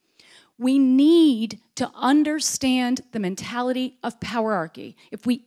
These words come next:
ever hope to create the kind of world and relationships and movements that we all ultimately want to be a part of.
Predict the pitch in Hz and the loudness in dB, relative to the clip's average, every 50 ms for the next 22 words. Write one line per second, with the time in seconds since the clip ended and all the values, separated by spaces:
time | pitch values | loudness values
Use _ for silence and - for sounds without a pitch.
0 | _ - 254 269 254 247 254 294 302 302 - _ - - 277 247 240 247 - _ | _ 0 0 2 0 0 -2 -4 -4 -4 -6 _ -8 -2 -2 -2 -2 -2 -6 _
1 | - - 247 233 - 226 220 208 208 214 214 - 240 269 196 - - 226 208 202 | -14 -12 -12 -10 -10 -10 -8 -6 -4 -4 -4 -6 -8 -14 -18 -16 -12 -10 -10 -10
2 | 202 196 - _ _ - 202 196 202 185 180 185 180 180 - - _ _ _ _ | -10 -12 -16 _ _ -12 -10 -8 -6 -6 -8 -8 -10 -14 -18 -20 _ _ _ _
3 | _ - 233 254 277 294 285 285 285 285 269 - 254 208 - - 202 156 101 - | _ 0 0 2 2 2 2 2 0 0 -2 -4 -6 -8 -8 -8 -10 -10 -12 -14
4 | - - - - - - _ _ _ - 202 214 226 226 240 311 330 254 - 226 | -14 -12 -12 -12 -14 -16 _ _ _ -10 -8 -6 -2 0 2 2 0 0 -4 -6
5 | 160 135 - - - - - _ _ _ 240 233 220 233 240 - - 220 220 233 | -8 -8 -10 -14 -16 -16 -18 _ _ _ -4 -2 0 0 -2 0 0 2 4 4
6 | 240 269 277 - - 226 233 233 - - 247 240 - - 220 226 202 185 196 185 | 4 2 0 -2 -2 -4 -4 -4 -4 -6 -6 -6 -6 -6 -8 -8 -8 -8 -8 -8
7 | 180 - - _ - 196 156 190 170 165 170 - - 175 - - 190 175 165 160 | -10 -12 -16 _ -20 -16 -12 -12 -12 -12 -12 -14 -18 -20 -16 -12 -10 -10 -10 -12
8 | - - _ _ | -16 -20 _ _